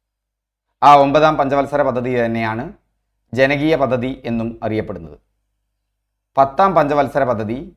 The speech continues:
കേരള വികസന പദ്ധതി നടപ്പിലാക്കിയ പഞ്ചവത്സര പദ്ധതിയാണ്. അപ്പൊ എട്ടും ഒൻപതും പത്തും. എം എൻ റോയ്, അദ്ദേഹമാണ് ജനകീയാസൂത്രണം, ജനകീയ പദ്ധതി, ഇതൊക്കെ എം എൻ റോയി ആണ് ആദ്യമായിട്ട് ഉപയോഗിച്ചത്, അല്ലെങ്കിൽ ആ പദ്ധതി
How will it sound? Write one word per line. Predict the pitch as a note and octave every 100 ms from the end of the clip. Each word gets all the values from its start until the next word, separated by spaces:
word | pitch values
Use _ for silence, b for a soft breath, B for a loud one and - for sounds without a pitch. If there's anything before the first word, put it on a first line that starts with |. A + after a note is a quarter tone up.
| _ _ C3
കേരള | C3+ D3+ E3+ C3+
വികസന | C3 C#3 E3 C3+
പദ്ധതി | B2+ B2+ D3+
നടപ്പിലാക്കിയ | A#2+ A#2 A#2 A2+ A2+ A#2+ A2 _ _ _ _
പഞ്ചവത്സര | A2 A2 G#2+ G#2 G#2
പദ്ധതിയാണ്. | G2+ G2 F2 C2+ _ _ _
അപ്പൊ | -
എട്ടും | B2 A#2+ D#3+ D3
ഒൻപതും | B2 A#2 A#2 A2
പത്തും. | G2+ - - A2
എം | A#2+
എൻ | C3
റോയ്, | C3 D#3+ - _ _ _ _ _ _ _ _ A2+
അദ്ദേഹമാണ് | B2 C3 B2+ B2 E3 - A2
ജനകീയാസൂത്രണം, | A#2 A#2 C3 C3 C3+ B2+ C3+ F3+ - A2+
ജനകീയ | A#2 A#2 B2+ B2+
പദ്ധതി, | A#2+ B2 D#3+ -
ഇതൊക്കെ | B2+ D3+ - B2
എം | B2
എൻ | C#3 C#3
റോയി | C#3 C#3 A#2+
ആണ് | B2 - A#2
ആദ്യമായിട്ട് | A2+ A#2+ B2 B2
ഉപയോഗിച്ചത്, | A2 A#2+ B2 B2+ C3 D#3
അല്ലെങ്കിൽ | B2 A#2 B2
ആ | -
പദ്ധതി | C3 G2+ B2+